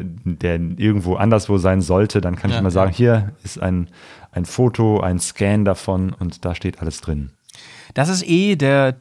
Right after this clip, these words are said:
Speaker 2: äh, Trick siebzehn so, ne, beim Reisen. Alle Dokumente einmal abfotografieren und irgendwo in die Cloud legen. Dann kommt ihr
Speaker 1: Genau.
Speaker 2: immer da wieder dran.
Speaker 1: Dropbox oder sich selbst per
Speaker 2: Ähm,
Speaker 1: E-Mail zuschicken
Speaker 2: ja,
Speaker 1: oder was auch
Speaker 2: ja.
Speaker 1: immer.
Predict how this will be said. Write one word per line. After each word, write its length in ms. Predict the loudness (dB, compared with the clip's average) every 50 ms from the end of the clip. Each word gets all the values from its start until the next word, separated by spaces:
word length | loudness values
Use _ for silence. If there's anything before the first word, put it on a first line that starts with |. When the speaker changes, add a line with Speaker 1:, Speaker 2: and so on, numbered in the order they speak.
| _ _ -10
Speaker 2:
äh, 300 | -6 -4 -4 -2 -4 -4 -4
Trick 180 | -2 -2 0
siebzehn 380 | 0 -2 -2 0 0 0 2 2
so, 180 | 0 -2 -2 -2
ne, 140 | 0 0
beim 180 | 0 0 0 0
Reisen. 960 | 0 0 0 0 0 0 0 0 0 0 -2 -4 -6 -8 -10 -12 -14 -18 -20 -20 _ _
Alle 180 | 0 0 0 0
Dokumente 460 | 0 0 0 2 2 2 0 0 0
einmal 260 | 0 0 0 0 -2 -4
abfotografieren 500 | -6 -6 -2 -2 -2 -2 0 0 0 0
und 60 | 0
irgendwo 240 | 0 -2 -2 -2 -2
in 40 | -2
die 60 | -2
Cloud 320 | -2 -2 0 0 0 0 -2
legen. 280 | -4 -6 -4 -4 -4
Dann 140 | -4 -4 -4
kommt 220 | -2 -4 -4 -4 -6 _
ihr 120 | -2 0
Speaker 1:
Genau. 200 | 2 2 4 4
Speaker 2:
immer 260 | 2 2 0 0 -2 -2
da 160 | -2 -4 -2
wieder 220 | -2 0 0 0 2
dran. 280 | 2 2 2 4 4
Speaker 1:
Dropbox 320 | 2 2 2 0 -4 -4 0
oder 160 | 0 2 2
sich 180 | 2 0 0
selbst 240 | 2 2 2 2 2
per 120 | 2 2 2
Speaker 2:
Ähm, 100 | 4 4
Speaker 1:
E-Mail 200 | 4 4 4 2
zuschicken 420 | 0 -2 -2 -2 -2 -2 -2 0
Speaker 2:
ja, 40 | 0 0
Speaker 1:
oder 120 | 2 2
was 160 | 0 0 0
auch 80 | -2 -2
Speaker 2:
ja. 60 | 0
Speaker 1:
immer. 200 | 0 0 0